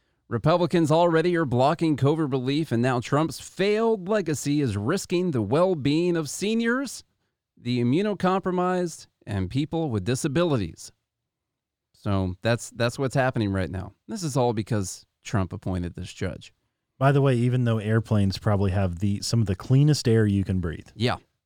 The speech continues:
Speaker 2: of any
Speaker 1: Yeah.
Speaker 2: place you can actually sit close to someone.
Speaker 1: It's actually very, very difficult to trace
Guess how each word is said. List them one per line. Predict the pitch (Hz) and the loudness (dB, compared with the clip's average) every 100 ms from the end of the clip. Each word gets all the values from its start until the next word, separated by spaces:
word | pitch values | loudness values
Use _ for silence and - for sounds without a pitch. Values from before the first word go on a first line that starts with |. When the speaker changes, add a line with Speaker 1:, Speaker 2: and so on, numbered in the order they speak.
| - | -6
Speaker 2:
of | 104 | 0
any | 107 110 104 | 2 2 2
Speaker 1:
Yeah. | 107 | 0
Speaker 2:
place | 98 - | -2 -6
you | 101 | -8
can | 95 | -6
actually | 90 90 - 85 | -6 -6 -4 -4
sit | - 85 - | -4 -4 -4
close | - 82 - | -4 -4 -6
to | - | -8
someone. | 80 82 - | -8 -8 -12
Speaker 1:
It's | - | -4
actually | 123 - 147 | -2 -2 -6
very, | 101 110 120 135 131 | -6 -4 -2 0 0
very | 110 113 | 0 0
difficult | 104 107 - - 104 - | -2 -6 -6 -4 -6 -6
to | 98 | -12
trace | - 110 101 - - | -4 -2 -2 -4 -12